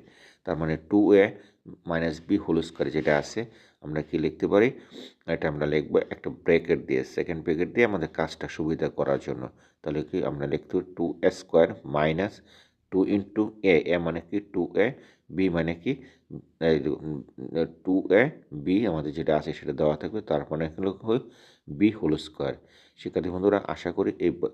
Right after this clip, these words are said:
এই ভেতরে কাজটুকু শিখতে, বুঝতে পেরেছ। প্লাস হলো আমাদের এই যে থ্রি, এখানে আছে, এখানে কত, নাইন আছে, আহ, থ্রি, আহ, থ্রি আছে, তাহলে আমরা লিখলাম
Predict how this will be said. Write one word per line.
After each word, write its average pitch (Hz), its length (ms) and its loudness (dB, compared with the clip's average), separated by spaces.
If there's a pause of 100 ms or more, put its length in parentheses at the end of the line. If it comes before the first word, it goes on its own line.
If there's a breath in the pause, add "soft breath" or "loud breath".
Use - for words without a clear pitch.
এই 80 60 2
ভেতরে 76 420 0
কাজটুকু - 420 -4
শিখতে, - 340 -6 (200)
বুঝতে 78 280 -4
পেরেছ। 69 340 -4 (760 soft breath)
প্লাস 85 460 4 (220)
হলো 87 160 0
আমাদের 90 340 0 (120)
এই 73 100 -4
যে 71 160 -4 (420 loud breath)
থ্রি, 110 440 0 (160 loud breath)
এখানে 87 340 -6
আছে, 90 220 0
এখানে 85 260 -4
কত, 95 140 -4
নাইন 65 400 -2
আছে, - 260 -10
আহ, 65 340 -6
থ্রি, - 320 0
আহ, 80 80 6
থ্রি 80 300 0
আছে, - 280 0
তাহলে 82 240 -6
আমরা 76 160 0
লিখলাম 80 200 -6